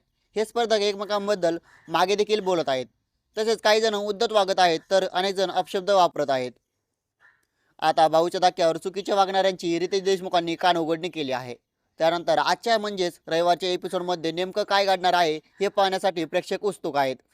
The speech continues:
रविवारी प्रसिद्ध-, प्रदर्शित होणाऱ्या एपिसोडमध्ये काय घडणार, याची झलक समोर आलेल्या प्रोमोमध्ये पाहायला मिळत आहे. याआधी समोर आलेल्या प्रोमोमध्ये रितेश देशमुख स्पर्धकांना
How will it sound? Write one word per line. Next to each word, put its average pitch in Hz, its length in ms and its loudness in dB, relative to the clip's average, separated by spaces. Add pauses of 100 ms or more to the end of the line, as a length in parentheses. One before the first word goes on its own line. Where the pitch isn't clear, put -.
(280)
रविवारी 175 340 4
प्रसिद्ध-, 208 360 -4 (160)
प्रदर्शित 190 420 -2
होणाऱ्या 180 360 0
एपिसोडमध्ये 175 680 -4
काय 175 220 2
घडणार, 156 320 -2 (120)
याची 160 240 -2
झलक 165 240 -2 (460)
समोर 202 220 0
आलेल्या 185 280 2
प्रोमोमध्ये 175 460 -4
पाहायला 160 300 2
मिळत 139 240 -6
आहे. 127 220 -6 (380)
याआधी 156 400 2
समोर 165 260 -2
आलेल्या 160 260 2
प्रोमोमध्ये 165 600 -4
रितेश 175 260 -4
देशमुख 180 320 -4
स्पर्धकांना 175 600 -2